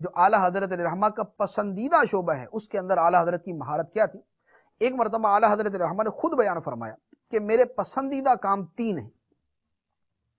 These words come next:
تین کام وہ ہیں کہ جن کی محبت میرے دل میں ہے اور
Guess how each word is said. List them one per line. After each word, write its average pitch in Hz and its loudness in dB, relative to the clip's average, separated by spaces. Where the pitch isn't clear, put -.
تین 277 -4
کام 196 4
وہ 160 -4
ہیں 196 -10
کہ 208 4
جن 208 -2
کی 240 -4
محبت 190 -2
میرے 190 2
دل 277 0
میں 233 -2
ہے 196 -2
اور 220 6